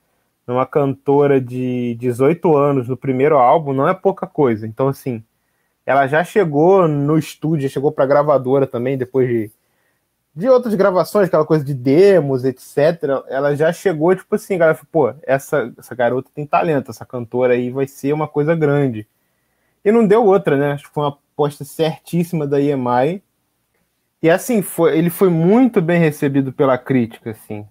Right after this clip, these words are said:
É, a, a Amy foi, foi nominada, assim, como a, a grande cantora solo de,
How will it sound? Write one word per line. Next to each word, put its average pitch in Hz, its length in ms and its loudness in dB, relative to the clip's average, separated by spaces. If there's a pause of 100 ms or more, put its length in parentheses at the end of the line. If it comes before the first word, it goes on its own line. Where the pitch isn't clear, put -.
(120)
É, 113 520 -8 (600)
a, 123 360 2
a - 20 4
Amy 175 300 2
foi, 185 280 2
foi 147 460 0
nominada, 139 560 0
assim, 135 180 -6
como 131 720 -4 (180)
a, 117 720 0 (100)
a 120 360 0
grande 165 460 2
cantora 156 720 2
solo 139 580 2
de, 120 560 -4